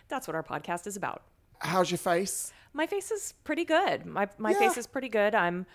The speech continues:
Speaker 1: still, um, using my products from our guest a couple weeks ago, Doctor Lara Devgan, who gave me some
Speaker 2: Yes.
Speaker 1: freebies and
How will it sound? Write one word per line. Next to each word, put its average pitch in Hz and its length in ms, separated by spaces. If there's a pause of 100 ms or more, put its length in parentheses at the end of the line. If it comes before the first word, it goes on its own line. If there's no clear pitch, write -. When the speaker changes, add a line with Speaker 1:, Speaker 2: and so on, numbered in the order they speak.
(220)
Speaker 1:
still, 220 640
um, 180 220
using 185 260
my 180 100
products 180 400
from 170 160
our 151 80
guest 160 340
a 165 40
couple 165 300
weeks 156 260
ago, 175 360
Doctor 170 300
Lara 160 300
Devgan, 170 560
who 196 120
gave 165 280
me 170 100
some 165 160
Speaker 2:
Yes. 170 100
Speaker 1:
freebies 185 380
and 170 180